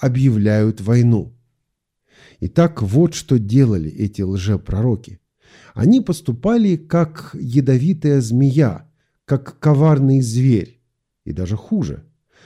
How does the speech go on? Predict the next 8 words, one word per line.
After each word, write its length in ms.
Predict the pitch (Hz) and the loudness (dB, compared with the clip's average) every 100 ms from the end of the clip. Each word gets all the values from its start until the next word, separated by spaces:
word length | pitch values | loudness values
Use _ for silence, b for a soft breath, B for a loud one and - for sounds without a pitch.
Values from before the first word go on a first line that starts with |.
| b _ | b _
Потому 300 | - - 220 | -6 0 0
что 420 | - 175 147 - | 0 0 0 -2
они 300 | - 113 202 | -4 -2 0
говорили 540 | 175 135 139 180 131 - | 0 0 0 0 -2 -4
милые, 720 | 90 117 226 226 175 131 117 | -4 0 2 2 2 2 0
добрые, 800 | 101 104 220 220 135 120 123 120 | -2 -2 0 0 -2 0 0 0
красивые 800 | 117 110 135 - 220 233 185 170 | -2 -4 -4 -2 0 2 2 0
слова. 760 | 156 - 143 139 147 110 - | 0 -2 -2 2 2 0 -2